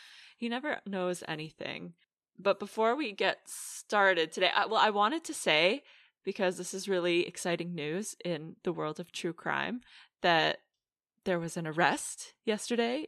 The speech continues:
in the Delphi case. And I know, like, we, well, this is a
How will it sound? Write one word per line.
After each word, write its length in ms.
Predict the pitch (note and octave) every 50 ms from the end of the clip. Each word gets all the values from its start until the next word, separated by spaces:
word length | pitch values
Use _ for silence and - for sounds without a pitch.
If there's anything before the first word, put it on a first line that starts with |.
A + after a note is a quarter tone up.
| _ -
in 140 | G3+ F#3
the 80 | E3+ E3
Delphi 520 | - - D3 C3+ D3+ - - G3 F#3+ G#3+ A3+
case. 640 | A3+ - - B3 A#3+ C#4 E4+ E4+ - - - - - _ _ - - - - - - - - - _ _ -
And 200 | - F3+ F#3 F#3+
I 80 | F#3+ G3
know, 400 | G3+ G#3 A3 A3+ A#3+ A#3+ A#3 G3+
like, 340 | D#3 G3+ G3+ F#3+ F#3 F3+ - -
we, 640 | F#3 F#3 G3 G3+ G#3 G#3+ G#3+ G#3 G#3 G3 G3 G3 G3 _ _ _ _ _ _ _ _ _ _ _ _ -
well, 160 | E3 D#3+ D3+
this 160 | - F#3 -
is 140 | F#3 F3 F3
a 320 | E3+ E3 D#3+ D#3 D#3 D#3+